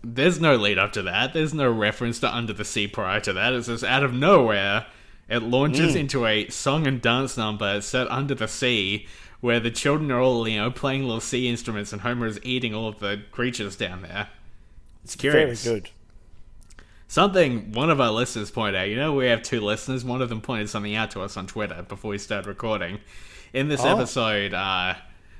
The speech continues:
Speaker 1: uh, Diana pointed out that in the episode early on, when a bunch of people are in the power plant rocking Homer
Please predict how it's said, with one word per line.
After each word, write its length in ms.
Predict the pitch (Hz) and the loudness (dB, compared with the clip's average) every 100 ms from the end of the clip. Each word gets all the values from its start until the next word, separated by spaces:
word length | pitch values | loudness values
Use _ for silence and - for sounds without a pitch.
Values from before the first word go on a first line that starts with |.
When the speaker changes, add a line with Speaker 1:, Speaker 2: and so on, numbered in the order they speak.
| - | -8
Speaker 1:
uh, 280 | 107 107 104 | -2 0 0
Diana 420 | 107 107 147 151 | 4 4 8 6
pointed 340 | 117 120 101 92 | 4 -2 -2 -2
out 400 | 92 127 - - 139 | 0 0 0 -6 -4
that 500 | 110 98 90 104 - | 0 0 -2 -6 -6
in 420 | 117 101 101 101 101 | -6 -4 -4 -4 0
the 120 | 104 | 0
episode 680 | 107 120 123 107 101 104 123 - - - - - - - 151 | 0 -2 0 4 4 2 -2 -12 -20 -20 -20 -20 -20 -4 4
early 260 | 135 123 | 6 6
on, 460 | 113 107 104 98 95 - - - - - - - - | 4 4 2 -2 -6 -10 -20 -20 -20 -20 -20 -18 -10
when 680 | 104 104 104 104 101 98 92 | -2 0 2 0 0 -4 -6
a 80 | |
bunch 240 | 107 110 107 | -4 -4 -2
of 80 | 101 | 0
people 260 | 104 104 | 0 0
are 140 | 101 90 | -2 -2
in 520 | 107 104 98 95 87 - - - - - | -2 -2 -2 -6 -8 -12 -20 -20 -12 -8
the 100 | 98 | -4
power 300 | 110 104 101 | 0 0 0
plant 380 | 110 104 98 | -2 -2 -2
rocking 440 | 95 101 120 139 113 | -4 0 0 0 -2
Homer 500 | 127 160 175 190 | 0 0 2 0